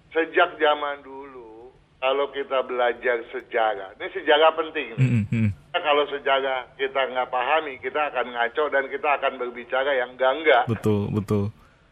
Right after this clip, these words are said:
Speaker 1: Ya?
Speaker 2: Hmm, betul, betul, betul.
Speaker 1: Kalau sejarah kita pahami bahwa manusia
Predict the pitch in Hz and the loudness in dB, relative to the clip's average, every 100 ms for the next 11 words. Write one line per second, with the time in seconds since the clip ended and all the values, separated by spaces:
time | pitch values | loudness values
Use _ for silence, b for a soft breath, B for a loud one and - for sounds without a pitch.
0 | _ - 151 185 - 135 127 117 113 110 | _ 2 4 4 0 2 4 4 4 4
1 | 110 107 107 101 104 - _ _ _ 190 | 4 2 2 0 -2 -10 _ _ _ 6
2 | 226 240 208 185 175 156 151 147 143 139 | 10 10 8 6 2 4 6 6 2 -2
3 | 135 135 135 143 139 139 131 131 127 196 | -2 0 2 2 0 -6 0 2 4 2
4 | 196 175 175 170 175 | 0 -2 -10 -2 0